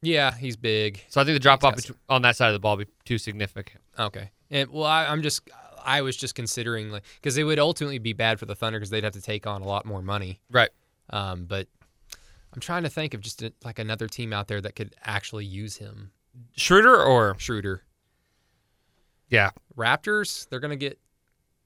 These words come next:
Speaker 2: I mean, why not just keep Kyle Lowry at that point? Keep your savior.
Speaker 1: I guess so, yeah. Oh, well.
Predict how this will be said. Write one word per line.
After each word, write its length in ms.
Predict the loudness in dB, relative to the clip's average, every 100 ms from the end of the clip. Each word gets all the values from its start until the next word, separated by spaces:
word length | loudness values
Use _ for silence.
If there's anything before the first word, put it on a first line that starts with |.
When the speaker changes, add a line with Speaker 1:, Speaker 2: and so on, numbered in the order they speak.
| -2
Speaker 2:
I 120 | 2
mean, 180 | 2 0 -8 _ _ _ _ _ _
why 120 | 6 8
not 80 | 6
just 100 | -2
keep 140 | 2
Kyle 240 | 8 8
Lowry 240 | 10 8 4
at 80 | 0
that 180 | -8
point? 220 | -4 -6 -8 _ _ _ _ _ _ _
Keep 140 | -4 -2
your 80 |
savior. 380 | 2 2 2 0 -6 _ _ _ _ _ _ _ _ _ _ -20 -14
Speaker 1:
I 60 |
guess 200 | -8 -6
so, 240 | -4 -2 -2
yeah. 220 | -4 -8 -10 _ _
Oh, 100 | -10
well. 240 | -6 -6